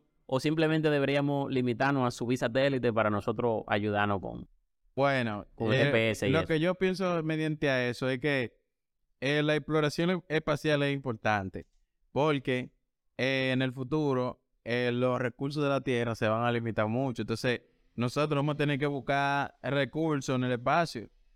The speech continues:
Speaker 2: ¿Usted me entiende? Para eso, tenemos que pasar por este proceso de, de ir invirtiendo, creando mejores cohetes, creando mejor tecnología para que,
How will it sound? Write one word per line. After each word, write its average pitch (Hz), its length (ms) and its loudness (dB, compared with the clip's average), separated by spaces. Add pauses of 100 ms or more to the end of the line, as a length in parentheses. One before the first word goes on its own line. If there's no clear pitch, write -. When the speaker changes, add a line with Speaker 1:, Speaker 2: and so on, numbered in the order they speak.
(340)
Speaker 2:
¿Usted 110 200 -4
me 143 100 2
entiende? 117 420 0 (520)
Para 143 520 2
eso, 175 300 -2 (280)
tenemos 135 320 0
que 143 100 -4
pasar 139 300 -2
por 143 140 -2
este 135 200 -2
proceso 143 640 -2
de, 113 320 -2 (360)
de 117 300 -2
ir 127 320 0
invirtiendo, 123 920 0
creando 113 320 0
mejores 117 380 0
cohetes, 120 640 -2
creando 113 320 0
mejor 120 240 -2
tecnología 123 500 0
para 113 140 -6
que, 107 300 -2